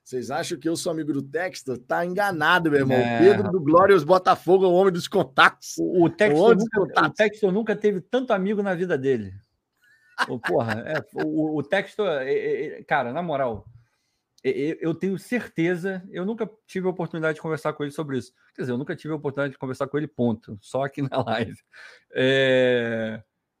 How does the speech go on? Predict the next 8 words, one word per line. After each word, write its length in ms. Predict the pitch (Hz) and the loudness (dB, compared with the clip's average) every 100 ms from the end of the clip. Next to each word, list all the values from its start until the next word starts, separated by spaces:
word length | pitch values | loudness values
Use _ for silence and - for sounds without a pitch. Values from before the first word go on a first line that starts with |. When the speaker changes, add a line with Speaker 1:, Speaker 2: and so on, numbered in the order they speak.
| - | -2
Speaker 2:
mas 220 | 139 131 | 0 2
eu 80 | 147 | 0
tenho 200 | 185 185 | 0 0
certeza 560 | 226 - - 196 175 | 0 0 2 2 2
que 100 | - | -2
ele 180 | 185 175 | -2 0
jamais 1040 | 123 214 233 180 185 156 104 - - - _ - | 0 2 4 4 4 2 -2 -8 -20 -20 _ -12
imaginou 720 | 135 156 170 143 127 139 180 | -6 -4 -4 -4 -2 -2 -4